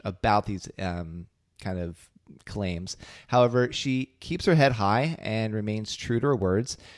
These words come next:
She is maintaining her professional status by keeping true to the fact that nineteen years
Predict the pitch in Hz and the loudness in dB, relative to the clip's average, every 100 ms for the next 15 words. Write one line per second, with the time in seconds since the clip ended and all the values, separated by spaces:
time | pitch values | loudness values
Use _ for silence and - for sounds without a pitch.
0 | - - 117 110 107 113 110 120 117 113 | -14 -4 0 0 0 -2 -2 -2 -4 -6
1 | 117 - 113 - 143 - 95 95 98 - | -8 -4 -4 -2 -6 -2 0 0 -2 -4
2 | - 95 92 - 131 127 147 139 - 117 | -4 -4 -4 -6 -6 -4 -6 -6 -2 0
3 | 117 87 - 90 87 - - - 98 107 | 0 -4 -4 -2 -4 -6 -6 -6 -2 -2
4 | 143 - 139 123 110 104 104 | -2 -6 -4 2 6 6 6